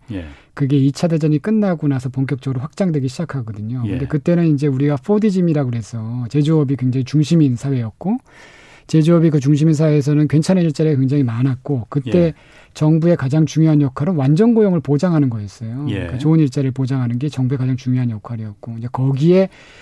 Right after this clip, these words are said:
Speaker 2: 그렇게 많은 사람들이 취업을 원하는 사람들이 물론 거기에 문제가 있습니다. 남성 중심이었다라는 거.
Speaker 1: 예.
Speaker 2: 그리고 여성은 집에서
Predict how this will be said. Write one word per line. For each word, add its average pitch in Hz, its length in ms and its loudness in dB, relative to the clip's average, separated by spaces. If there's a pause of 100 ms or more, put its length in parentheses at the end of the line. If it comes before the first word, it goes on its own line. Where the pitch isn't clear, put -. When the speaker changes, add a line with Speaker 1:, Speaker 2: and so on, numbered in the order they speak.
(180)
Speaker 2:
그렇게 185 160 -2
많은 170 280 2
사람들이 185 240 -2
취업을 214 320 -2
원하는 170 280 0
사람들이 180 560 -2
물론 165 400 4
거기에 160 200 2
문제가 147 300 2
있습니다. 117 340 -6
남성 170 340 4
중심이었다라는 117 800 -4
거. 104 120 -10
Speaker 1:
예. 90 120 -6 (240)
Speaker 2:
그리고 135 200 -2
여성은 151 280 2
집에서 143 500 0